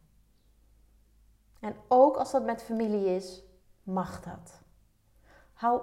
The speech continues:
op met zeggen, "Ja, maar het is familie." Lieve schat, je bent een volwassen vrouw. Doe jezelf een heel groot plezier en ga eens voelen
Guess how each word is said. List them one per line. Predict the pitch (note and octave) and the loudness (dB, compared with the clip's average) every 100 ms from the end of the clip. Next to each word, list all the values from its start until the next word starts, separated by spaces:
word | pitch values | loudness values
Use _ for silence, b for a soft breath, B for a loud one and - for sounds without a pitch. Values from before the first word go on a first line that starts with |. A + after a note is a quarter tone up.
| - | 4
op | D4 C#4+ | 2 2
met | B3+ B3+ | -4 -6
zeggen, | A#3+ A3 G#3+ | -6 -4 -2
"Ja, | G#3 G#3 | 0 0
maar | F#3 | 0
het | F#3 | -4
is | F#3 | -8
familie." | - F#3 G#3 F3+ F3+ F#3 - - _ _ _ _ _ _ _ _ _ _ _ _ _ _ _ _ _ _ _ _ _ _ _ _ _ _ _ _ _ _ _ - | -6 -4 -2 -4 -6 -12 -20 -20 _ _ _ _ _ _ _ _ _ _ _ _ _ _ _ _ _ _ _ _ _ _ _ _ _ _ _ _ _ _ _ -4
Lieve | C4 A#3+ | -2 -2
schat, | - F#3 E3+ | 0 0 0
je | G3 | -2
bent | G#3+ | -2
een | G#3+ | -4
volwassen | G3 F#3+ G3 - | -4 -2 -2 -6
vrouw. | F3+ F3+ E3 E3 - - - _ - _ _ _ _ _ _ _ _ - | -12 -12 -10 -12 -14 -20 -20 _ -20 _ _ _ _ _ _ _ _ -8
Doe | A3+ A3+ | -4 -2
jezelf | G#3 G3 F#3 | -2 -2 -2
een | F3+ | -4
heel | F#3 G3 | -2 -4
groot | F#3 F3+ F3 | 0 -2 -2
plezier | E3+ E3 F3+ G3 - - - - | -6 -6 -8 -8 -12 -18 -20 -16
en | F#3+ | -8
ga | G3 | -2
eens | F3+ - | -2 -4
voelen | - G3 E3+ F3 - | -4 -2 -2 -4 -14